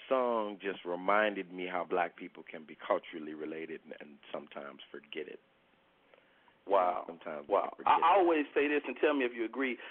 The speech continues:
Speaker 2: that, that especially those of us that live here in the United States, we are kind of void of culture. Like, uh, in, in terms of just by virtue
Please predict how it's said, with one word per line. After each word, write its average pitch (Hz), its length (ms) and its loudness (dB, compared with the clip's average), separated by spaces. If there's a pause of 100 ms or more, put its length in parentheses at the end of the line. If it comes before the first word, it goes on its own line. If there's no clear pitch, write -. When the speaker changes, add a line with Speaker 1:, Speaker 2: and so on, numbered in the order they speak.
(140)
Speaker 2:
that, 110 220 4 (180)
that 110 220 4 (120)
especially 180 400 2
those 139 380 4
of 117 120 -2
us 135 220 6
that 110 120 -4
live 127 200 2
here 131 160 -2
in 123 40 -2
the 120 40 -2
United 117 400 0
States, 131 240 0 (340)
we 214 140 2
are 175 80 6 (140)
kind 175 180 4
of 131 80 2 (100)
void 131 300 2
of 101 160 0
culture. - 560 -2 (240)
Like, 120 460 4
uh, 107 380 2 (440)
in, 135 160 4
in 135 140 -2 (100)
terms 147 320 4
of 127 240 2 (280)
just 170 200 0
by 135 180 6
virtue 135 260 2